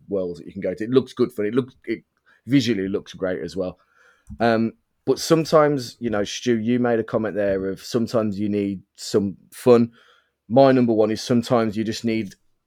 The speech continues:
to be a little bit scared. And sometimes, <laughs> and, um, it's a combination of, um,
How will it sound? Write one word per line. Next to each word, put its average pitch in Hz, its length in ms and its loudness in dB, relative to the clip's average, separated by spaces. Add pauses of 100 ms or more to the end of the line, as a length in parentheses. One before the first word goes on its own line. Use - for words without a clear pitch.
(160)
to 98 100 -12
be 113 120 0
a 110 40 0
little 123 200 -2
bit - 140 -10
scared. - 560 -6 (480)
And 101 320 -2
sometimes, - 520 -2 (280)
<laughs> - 300 -12
and, 107 440 -2 (100)
um, 104 460 -2 (1120)
it's 127 180 -6
a 127 40 -4
combination 127 760 0
of, 101 580 -4 (100)
um, 95 500 -2